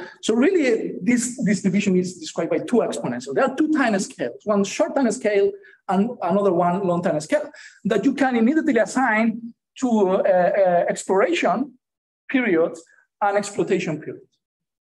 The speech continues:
Okay, so, like, kind of bimodal, uh, behavior. Okay, so all these, uh, models,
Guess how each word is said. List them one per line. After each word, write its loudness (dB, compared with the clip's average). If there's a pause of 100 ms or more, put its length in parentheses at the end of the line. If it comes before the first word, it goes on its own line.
(140)
Okay, -8
so, 0
like, 2
kind 2
of 0
bimodal, 0
uh, 2
behavior. -4 (1600)
Okay, 2
so 2
all -2
these, 2
uh, 4
models, 0